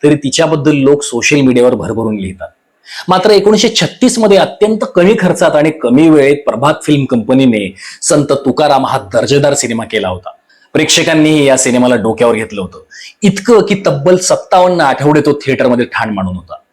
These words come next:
तंत्रज्ञानाचा विचार करता हा सिनेमा काळाच्या खूपच पुढे होता, म्हणूनच आज या सिनेमाला क्लासिक सिनेमा म्हणून ओळखलं जातं. या सिनेमास जागतिक मान्यता मिळाली ती एकोणीसशे सदतीस साली.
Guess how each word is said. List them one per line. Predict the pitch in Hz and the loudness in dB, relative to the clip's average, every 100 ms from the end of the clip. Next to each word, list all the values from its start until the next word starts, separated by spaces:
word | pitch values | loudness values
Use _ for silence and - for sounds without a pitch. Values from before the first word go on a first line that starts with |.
| _ - - - | _ -20 -8 -4
तंत्रज्ञानाचा | 113 127 123 127 127 131 | -2 0 2 2 2 0
विचार | 107 95 139 143 | -2 -2 -2 0
करता | 135 131 123 | 0 0 0
हा | 120 | 0
सिनेमा | 120 123 120 120 | -2 -4 -2 0
काळाच्या | 123 - 107 123 127 151 - | -2 -2 0 0 -2 -8 -4
खूपच | 196 180 - | 0 0 0
पुढे | 131 117 | -2 -2
होता, | 101 - - _ _ - - 107 | -4 -8 -16 _ _ -20 -14 -4
म्हणूनच | 113 139 202 202 - | 0 2 2 2 2
आज | 147 139 | 2 2
या | 135 | 2
सिनेमाला | 135 123 127 127 131 | 0 0 2 2 0
क्लासिक | 139 113 120 - - | -2 -4 -4 -4 -2
सिनेमा | 127 120 117 | -2 -2 -2
म्हणून | 113 123 | 0 0
ओळखलं | 107 107 101 | 0 -2 -6
जातं. | 90 82 - _ _ _ - - | -8 -12 -20 _ _ _ -20 -8
या | 107 117 | -2 0
सिनेमास | - 120 120 127 123 117 95 92 | 0 -2 2 2 2 -2 -6 -2
जागतिक | 107 135 165 185 | 0 0 0 0
मान्यता | 131 123 127 127 | 2 2 2 2
मिळाली | 120 123 120 | 0 2 0
ती | 113 | 0
एकोणीसशे | 113 123 123 - | -2 -2 -2 -2
सदतीस | 151 113 107 107 - | -2 -6 -6 -8 -10
साली. | - - | -14 -18